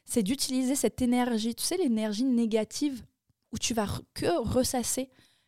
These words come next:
les problèmes, les embrouilles. Euh, « Non, mais t'imagines, elle m'a pas répondu. Non, mais t'imagines, euh,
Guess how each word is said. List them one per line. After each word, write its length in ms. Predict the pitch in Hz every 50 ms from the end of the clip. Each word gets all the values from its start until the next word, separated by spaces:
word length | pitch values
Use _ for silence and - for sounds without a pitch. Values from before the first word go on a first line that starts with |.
| _ _ _ _ _ _
les 100 | 226 226
problèmes, 500 | 220 - - 247 226 220 202 196 196 190 202
les 200 | 220 220 226 214
embrouilles. 420 | 233 233 233 - 190 196 202 202 - - - _ _ _ 220
Euh, « 160 | 208 208 208
Non, 120 | 214 220 220
mais 100 | 214 196
t'imagines, 340 | - 226 226 233 226 254 269
elle 60 | 247
m'a 100 | 202 196
pas 100 | - 233
répondu. 380 | 240 240 233 - 247 233 240 254
Non, 80 | 233
mais 100 | 214 202
t'imagines, 540 | - - - 240 240 233 214 226 247 262 277
euh, 160 | 254 220 208